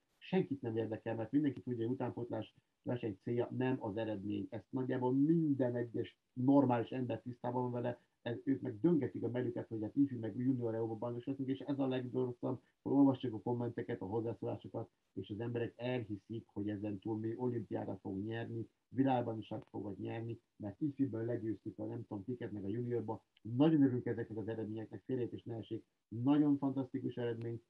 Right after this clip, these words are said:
de senkit nem érdekel rajtunk kívül, hogy milyen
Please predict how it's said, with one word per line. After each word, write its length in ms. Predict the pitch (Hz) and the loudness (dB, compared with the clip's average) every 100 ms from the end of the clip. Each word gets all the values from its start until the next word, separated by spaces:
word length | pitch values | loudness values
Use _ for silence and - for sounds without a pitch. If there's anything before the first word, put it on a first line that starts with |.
| _ | _
de 140 | 104 101 | -10 -8
senkit 880 | - - 131 147 139 131 - 123 - | -6 2 6 6 6 2 -4 -6 -4
nem 200 | 113 117 | -4 -2
érdekel 440 | 117 107 98 104 | -2 -4 -6 -6
rajtunk 440 | 101 110 - 107 - | -4 -6 -6 -8 -4
kívül, 400 | 107 101 107 101 _ _ | -4 -2 -2 -4 _ _
hogy 180 | 98 92 | -6 -6
milyen 500 | 104 123 123 113 98 | -2 -2 0 -4 -8